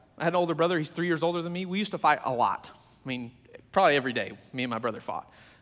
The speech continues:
Um, we did that all the way up. I, I, the last time I, we fought, I think I was a senior in high school. He was a junior in college, and I tackled him through, took, took his bedroom door off the frame, right? Yeah, yeah. You know what my mom used to,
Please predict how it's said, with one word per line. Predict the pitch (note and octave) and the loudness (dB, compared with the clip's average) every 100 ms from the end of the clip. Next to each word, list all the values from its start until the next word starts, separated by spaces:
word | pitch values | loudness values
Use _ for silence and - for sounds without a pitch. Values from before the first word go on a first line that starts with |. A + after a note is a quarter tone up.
| - | -10
Um, | A#2 A#2 A2+ | -6 -4 -4
we | A#2 E3 | -2 0
did | D3 | 4
that | C#3+ | 6
all | C#3 C#3+ | 8 6
the | |
way | D3 D3 | 6 6
up. | D3 - | 4 2
I, | C3 C#3 - - - | 4 4 4 -8 -4
I, | A#2 | -4
the | C3 C#3 | 0 6
last | D#3 D#3+ | 6 6
time | E3+ D#3+ | 2 4
I, | D#3 | 4
we | D3+ D3+ D#3+ | 2 -2 2
fought, | D#3+ E3 D#3+ | 6 6 6
I | C#3+ | 2
think | D3 D3+ | 0 0
I | C#3+ | 0
was | C3 | 0
a | |
senior | A#2 D3+ D3+ | -4 -4 -2
in | C#3 | 0
high | D3 | 0
school. | D3 D#3 | 0 -2
He | C#3+ D#3+ | 0 0
was | C3+ | -4
a | |
junior | C3+ C#3+ D#3 D3 | -4 -4 -2 -2
in | C#3+ C3 | -2 0
college, | D3 D3 D3+ D3 - - | 4 6 4 -2 -16 0
and | C#3 | 2
I | |
tackled | C#3 - D#3+ E3+ D#3 | 4 6 6 4 0
him | D3 | -4
through, | E3 D#3+ C#3+ | -6 -2 -4
took, | C#3 F3 - - | 0 -2 -2 0
took | F3 F3 | 0 4
his | F3 | 2
bedroom | C#3+ E3 D#3+ D3+ | 6 4 6 2
door | D3 C#3 | 4 8
off | C3+ B2+ | 6 4
the | B2 | -6
frame, | C#3+ G#2+ E2+ - | -4 -4 -8 0
right? | C3+ C3+ - - - - _ _ - | 2 2 -4 -18 -20 -20 _ _ -2
Yeah, | G#2+ | 0
yeah. | A2 - - - _ _ _ _ _ _ _ _ _ _ _ | 0 -6 -18 -20 _ _ _ _ _ _ _ _ _ _ _
You | E3+ | 8
know | |
what | A3 | 10
my | G3+ | 10
mom | G3 G#3 G#3+ G#3+ | 10 8 6 2
used | G3+ G#3 | -2 0
to, | A3 | -2